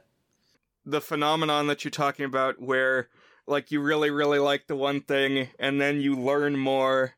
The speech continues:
and realize that it's part of, like, a bigger constellation of media, and that it's not sui generis, that it did emerge and is part of a l-, bigger tradition. I felt that same thing.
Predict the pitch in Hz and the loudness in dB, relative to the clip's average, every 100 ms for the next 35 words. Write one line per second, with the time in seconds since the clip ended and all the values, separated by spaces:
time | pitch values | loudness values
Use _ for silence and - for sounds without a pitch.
0 | - 127 131 127 135 - 139 143 139 139 | -6 -4 -2 -4 -6 -4 -2 2 2 0
1 | 135 139 135 - - 139 131 - 127 127 | -2 -2 -2 -4 -6 -2 -2 -2 -2 -2
2 | 123 131 127 131 135 135 131 - 143 139 | -2 -2 -2 -4 -4 -4 -8 -6 -4 -2
3 | - 131 127 135 - 127 123 123 131 131 | -2 0 0 0 -2 -4 -2 0 0 0
4 | 131 117 120 _ _ _ _ _ _ - | 0 0 -2 _ _ _ _ _ _ -6
5 | 120 127 127 - 147 139 139 - - - | -2 0 -2 -2 -2 0 -2 -4 -14 -4
6 | - 151 143 131 131 131 127 127 123 - | -2 0 0 0 -2 0 0 0 -2 -6
7 | - 135 127 123 143 135 131 131 131 131 | -6 -4 -4 -4 -2 0 0 0 2 2
8 | 135 123 - 123 123 131 113 135 131 127 | 0 -6 -6 -4 -2 -2 -2 -2 0 0
9 | 123 120 117 117 113 107 110 _ 107 143 | -2 -2 0 0 -2 -4 -10 _ -6 -4
10 | 139 131 - 131 131 127 135 123 120 - | -2 -6 -4 -2 -2 -2 -4 -4 -8 -18
11 | - - - _ - 135 175 170 - 156 | -20 -20 -20 _ -6 -4 0 0 0 -2
12 | - 160 151 - 147 143 143 143 | -2 -2 -2 -2 0 0 0 -2